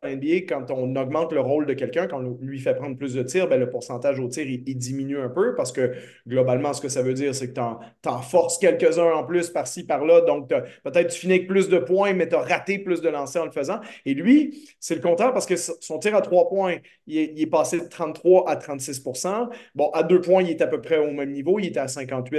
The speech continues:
l'an dernier, il est à cinquante-sept cette année. Donc, il n'y a pas une différence significative là, mais c'est que globalement, il met plus de points, il a plus le ballon, et il fait plus de passes, ça veut dire qu'il fait aussi, comme tu dis,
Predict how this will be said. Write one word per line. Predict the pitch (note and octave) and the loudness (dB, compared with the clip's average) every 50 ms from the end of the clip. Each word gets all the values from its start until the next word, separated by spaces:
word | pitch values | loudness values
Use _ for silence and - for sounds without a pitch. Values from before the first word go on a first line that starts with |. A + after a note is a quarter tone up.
| D3+ D3 | -4 -4
l'an | C#3 C3 C3 | -6 -6 -4
dernier, | C3 C3 B2+ C#3 D#3 | -2 -2 -2 -2 -2
il | |
est | D#3+ D#3+ | -2 -2
à | C#3 | -4
cinquante-sept | B2+ - C3 B2 B2+ B2+ B2 B2 C#3 C3 | -4 -4 -6 -8 -8 -8 -8 -8 -8 -8
cette | - - | -6 -4
année. | C3 B2 D#3 F#3 F#3 | -4 0 2 2 2
Donc, | D#3+ C#3 | 0 0
il | B2 | -2
n'y | C3 | -4
a | B2 | -6
pas | B2+ C3+ | -6 -6
une | B2+ B2 | -8 -8
différence | A#2+ - - B2+ B2+ C#3 C3+ B2+ | -8 -4 -4 -4 -2 -2 -4 -8
significative | - D3 C#3 - - - D3+ B2+ B2+ C3+ C3+ B2+ C#3 | -8 -8 -10 -10 -8 -4 -4 -2 -2 -4 -4 -4 -2
là, | F#3+ B3 | -2 0
mais | B3 F3+ D#3+ | 0 0 0
c'est | - D#3 C3+ | -2 -4 -4
que | C3 D#3+ C#3+ B2+ - - - - - - | -2 0 0 0 -2 -6 -14 -18 -6 2
globalement, | C#3+ F3 E3+ E3 D#3 - A#3 B3+ B3 B3 - G#3+ | 6 6 8 8 6 6 4 2 2 0 -4 -2
il | F#3 F#3 | 2 4
met | F3 E3+ | 4 4
plus | E3+ A#3+ C4+ G#3+ | 2 0 -2 0
de | G3+ G3 | 0 -2
points, | - F3 G3 G#3 A3+ B3 B3+ B3 - - _ _ | -2 -2 -4 -4 -2 -4 -6 -8 -12 -20 _ _
il | - D#3+ | -2 0
a | E3+ | 0
plus | E3+ F3+ A#3+ A#3+ G#3 | 0 0 -2 0 0
le | A3 F#3+ | 2 4
ballon, | F3+ F3 F#3 G#3 A#3 B3+ - - - _ _ - | 4 4 2 2 -2 -4 -6 -8 -14 _ _ 0
et | C#4+ | 4
il | C#4+ C4+ C4+ - | 4 4 4 4
fait | - A3 - | 2 0 0
plus | - - F#3 F#3+ F3+ | 0 2 2 2 4
de | F3+ E3+ | 4 4
passes, | D#3+ - F3 G3+ C#4+ C#4+ - | 4 4 2 0 0 -2 -4
ça | F#3 | -4
veut | E3 | -4
dire | D#3 E3+ E3 | -2 -4 -4
qu'il | - E3 C3 | -6 -6 -2
fait | - E3 D3 - | 2 2 2 2
aussi, | F3+ E3+ - - - F#3+ F#3+ F3+ | 2 0 -2 -2 -2 -4 -2 0
comme | F3+ D#3+ C#3+ | 0 0 -2
tu | B2+ - D3 | -4 -10 -12
dis, | C#3+ D3+ D#3+ | -12 -8 -6